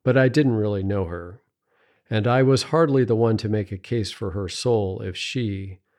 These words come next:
or any of us, had one. My eyes were closed, but through the sound of rustling fabric and little fidgeting movements,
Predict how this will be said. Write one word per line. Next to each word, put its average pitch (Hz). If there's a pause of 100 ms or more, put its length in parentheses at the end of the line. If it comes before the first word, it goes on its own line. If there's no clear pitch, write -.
(240)
or 98
any 117
of 85
us, 87 (180)
had 104
one. 85 (1000)
My 113
eyes 120
were 104
closed, 95 (560)
but 127
through 170
the 143
sound 151
of 104
rustling 120
fabric 101 (100)
and 120
little 127
fidgeting 113
movements, 95